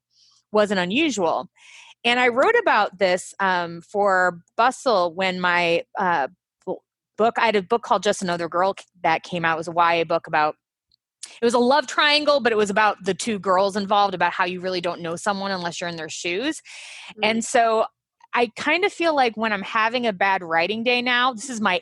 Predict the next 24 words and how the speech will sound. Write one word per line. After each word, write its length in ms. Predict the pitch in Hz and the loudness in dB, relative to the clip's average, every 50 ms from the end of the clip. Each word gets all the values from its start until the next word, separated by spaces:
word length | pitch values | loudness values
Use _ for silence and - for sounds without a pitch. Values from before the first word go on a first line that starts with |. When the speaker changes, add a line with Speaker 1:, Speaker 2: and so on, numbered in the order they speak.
| _ - | _ -2
Speaker 1:
eighteen 540 | 214 214 214 202 - - 247 240 226 214 208 - | -2 -2 -2 -4 -6 -4 -2 -2 -2 -2 -2 0
hour 300 | 185 180 185 190 190 185 | 0 2 2 2 2 0
long 260 | 180 180 175 175 175 | 0 0 0 -2 -2
answer 420 | 170 147 160 160 170 170 - 233 240 | -4 -6 -8 -8 -6 -4 -2 -2 -2
<laughs> 0 | |
to 180 | - 294 - 381 | 0 0 2 2
your 140 | 392 415 | 2 2
question 640 | - - - - 415 427 - - 427 349 415 440 415 392 494 392 381 381 427 | 0 0 0 2 2 2 2 0 -2 0 2 2 4 4 2 2 0 -2 -4
Speaker 2:
<laughs> 280 | 403 392 - - - - | -4 -4 -6 -6 -2 0
Speaker 1:
of, 320 | 302 311 302 302 294 269 - 285 - - - - - - | 2 4 2 2 0 -4 -12 -16 -16 -16 -18 -14 -6 -2
I 140 | - 285 302 | -2 -2 -2
feel 240 | - - 359 403 415 | 0 0 0 2 4
like 200 | 466 466 453 - - - - | 2 2 2 -2 -4 -4 -2
I 160 | 254 277 277 | 0 0 0
like 220 | 285 285 294 277 - | 2 2 0 0 0
to 100 | - 262 | -2 -4
share 320 | - - - 262 247 240 | -2 0 2 4 4 4
it 120 | 190 - - | 4 2 0
now. 460 | 170 170 170 170 160 123 107 - 202 - _ _ _ _ - 214 | -4 -10 -6 -4 -2 -2 -2 -2 -4 -8 _ _ _ _ -4 -2
I 120 | 208 233 | 0 0
feel 180 | 226 - 320 302 | 0 2 2 4
Speaker 2:
Mm-hmm. 40 | 302 | 4
Speaker 1:
like 160 | 294 - 311 | 4 2 0
it's, 180 | 302 240 - | -2 -4 -4